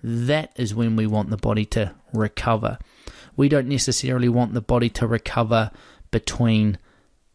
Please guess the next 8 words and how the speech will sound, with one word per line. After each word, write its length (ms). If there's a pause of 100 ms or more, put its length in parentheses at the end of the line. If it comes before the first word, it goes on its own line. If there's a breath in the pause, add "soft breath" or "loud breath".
Monday's 460
session 600
and 380 (140)
Tuesday's 460
session. 440 (760 loud breath)
I'll 200
often 400
plan 600